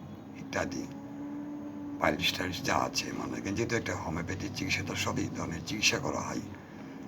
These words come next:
বিশেষ করে একটা কথা বলছি আপনাদেরকে, যেসব মহিলা বন্ধা বাচ্চা হয়েছে না, বহু ওষুধ খেয়েছেন, দেশের বাইরেও চিকিৎসা নিয়েছেন, কিন্তু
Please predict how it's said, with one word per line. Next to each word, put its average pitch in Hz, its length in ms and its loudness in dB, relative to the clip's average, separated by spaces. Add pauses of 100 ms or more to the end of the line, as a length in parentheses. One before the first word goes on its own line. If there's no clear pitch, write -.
(300)
বিশেষ 131 340 10
করে - 220 2 (960)
একটা - 200 -2
কথা 104 180 4
বলছি 95 400 2
আপনাদেরকে, 90 420 0 (300)
যেসব 120 260 6 (100)
মহিলা 82 300 4 (1600)
বন্ধা 98 300 4 (160)
বাচ্চা 98 300 6
হয়েছে 90 260 2
না, 67 140 0 (920)
বহু 123 160 8
ওষুধ - 220 4
খেয়েছেন, - 400 2 (1200)
দেশের 107 260 6
বাইরেও 98 260 6 (140)
চিকিৎসা - 280 4
নিয়েছেন, 67 360 -2 (600)
কিন্তু 104 300 0